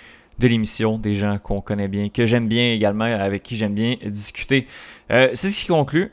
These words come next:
c'est ce qui conclut, pardon, euh, ce douzième épisode du podcast D'un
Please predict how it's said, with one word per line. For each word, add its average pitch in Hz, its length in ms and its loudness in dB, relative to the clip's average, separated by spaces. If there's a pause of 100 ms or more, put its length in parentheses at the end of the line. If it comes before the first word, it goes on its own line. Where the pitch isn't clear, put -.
(120)
c'est - 200 -4
ce 147 180 -6
qui 143 260 -8
conclut, 127 400 -6
pardon, 107 260 -2 (380)
euh, 127 200 4
ce - 240 2
douzième 185 380 0
épisode 104 580 -6
du 117 180 -10
podcast - 580 -4 (240)
D'un 127 300 0